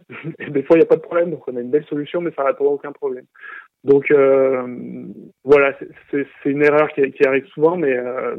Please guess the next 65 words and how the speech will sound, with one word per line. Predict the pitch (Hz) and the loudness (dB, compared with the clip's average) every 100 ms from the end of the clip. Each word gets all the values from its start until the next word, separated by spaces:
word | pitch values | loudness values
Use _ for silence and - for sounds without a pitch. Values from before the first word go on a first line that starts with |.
| 117 | -8
tout | 139 | -2
le | 156 | 2
monde | 156 | 4
le | 156 | 4
dit, | 160 196 | 2 -2
mais | 175 | -4
tant | 156 127 | -4 -4
qu'on | 135 | -2
n'y | 143 | -2
est | |
pas | 143 | -2
passé, | 135 131 - | -2 -4 -4
on, | 147 120 - 185 - - - 160 | -6 -6 -14 -16 -16 -16 -16 -4
on, | 135 123 120 | 2 4 4
euh, | 120 120 113 110 - 147 - | 2 0 0 0 0 -2 -2
on | 143 | 2
a | 139 | 2
du | 135 | 2
mal | 139 143 | 0 4
à, | 131 127 | 4 2
à, | 135 139 139 | 0 -2 0
à | |
l'appréhender. | 139 139 - 139 151 | 2 2 -2 -2 0
Donc, | 208 143 | -2 -4
je | 131 120 | -6 -4
re-, | 139 139 | -4 -2
je | |
re-, | 135 139 | -2 -2
je | 127 | -2
remets | 139 139 | -4 -4
une | 135 | -6
pièce. | - - | -4 -2
C'est, | - 135 - | -2 -2 -2
c'est | 139 | -2
vraiment, | 135 147 156 160 | 0 2 2 2
euh, | 143 135 | 2 0
la | 135 151 | 0 0
solution, | - 175 170 - 190 | 0 -4 -4 -8 -6
ça | 175 | -2
arrive | 151 143 | 0 2
à | |
la | 143 | 0
fin, | 147 151 | -2 -10
en | |
fait. | 131 120 _ _ _ _ _ | -18 -20 _ _ _ _ _
Si | 156 | -6
le | |
problème | 147 170 175 | 2 4 4
est | 165 | 4
bien | 147 165 | 0 -2
formulé, | 180 165 165 190 | -2 -2 0 0
la | 185 | 0
solution, | - 143 135 - 170 175 - | -2 -8 -8 -6 -4 -4 -8
elle | - | -20
sera | - | -16
pas | 123 | -10
forcément | 131 143 147 139 | -6 -4 -6 -4
facile | 147 - | -2 0
à | 143 | 0
développer, | 135 139 151 | 2 2 2
mais | 170 143 | 2 0
elle | |
va, | 131 131 | 0 0
elle | 139 131 | -2 -4
va, | 139 131 123 127 127 65 | -4 -4 -6 -8 -8 -10